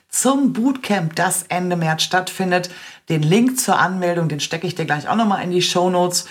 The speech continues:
Und jetzt bin ich natürlich gespannt, kanntest du denn nun schon mindestens einen dieser zehn Mythen? Habe ich also eine Wette gewonnen oder nicht? Egal, wie deine Antwort lautet,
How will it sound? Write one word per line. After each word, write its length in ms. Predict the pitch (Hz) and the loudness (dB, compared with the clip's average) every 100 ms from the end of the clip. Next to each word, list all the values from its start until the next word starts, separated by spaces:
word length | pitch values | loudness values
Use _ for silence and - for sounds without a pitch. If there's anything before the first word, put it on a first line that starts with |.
| - - _ _ | -16 -20 _ _
Und 200 | 139 147 | -2 2
jetzt 280 | 170 - - | 2 0 0
bin 100 | 208 | 0
ich 60 | 180 | 0
natürlich 380 | 170 175 156 | 0 -2 -2
gespannt, 600 | - - - 156 202 254 - - - _ | -2 -2 2 2 2 0 -4 -20 -20 _
kanntest 640 | - 226 294 - 330 - 233 | -2 0 0 -2 -6 -2 2
du 120 | 196 | 4
denn 200 | 190 175 | 4 2
nun 160 | 170 | 2
schon 360 | 165 170 165 165 | 0 0 2 4
mindestens 760 | 175 175 170 165 - 160 - - | 4 2 2 0 0 -2 -2 -4
einen 420 | 113 165 170 160 | -2 0 0 0
dieser 300 | 156 151 143 | 0 -2 -2
zehn 320 | - 147 143 | -2 0 2
Mythen? 480 | 143 139 - 127 131 | 0 -2 -2 -2 0
Habe 180 | 220 277 | 0 -2
ich 180 | 254 | -2
also 520 | - 196 185 185 180 - | 0 0 2 2 0 -2
eine 440 | 135 180 175 165 | -2 0 -2 -4
Wette 440 | 151 135 165 165 156 | -4 -2 -2 0 -2
gewonnen 640 | 156 139 139 160 156 143 | 0 0 2 2 2 0
oder 240 | 131 135 | -2 -2
nicht? 460 | 131 175 277 269 - - - _ _ _ _ _ - | 2 4 2 0 -8 -16 -20 _ _ _ _ _ -10
Egal, 520 | 147 175 214 262 262 _ | 0 4 4 2 -2 _
wie 240 | - 143 202 | -4 2 2
deine 260 | 185 170 | 2 0
Antwort 400 | 139 170 156 147 | -2 -2 -4 -4
lautet, 460 | 160 160 196 190 - | 0 0 2 0 -4